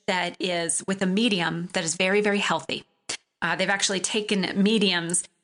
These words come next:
uh, petri dishes, and they've had people focus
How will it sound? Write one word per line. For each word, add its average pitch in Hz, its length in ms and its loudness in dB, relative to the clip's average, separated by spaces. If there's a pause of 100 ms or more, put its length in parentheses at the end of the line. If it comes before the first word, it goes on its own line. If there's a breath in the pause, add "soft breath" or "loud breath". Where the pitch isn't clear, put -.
uh, 160 360 0
petri 202 340 -2
dishes, 180 480 0 (100)
and 170 400 -2 (100)
they've 175 300 0
had 185 320 0
people 190 380 0
focus 190 580 0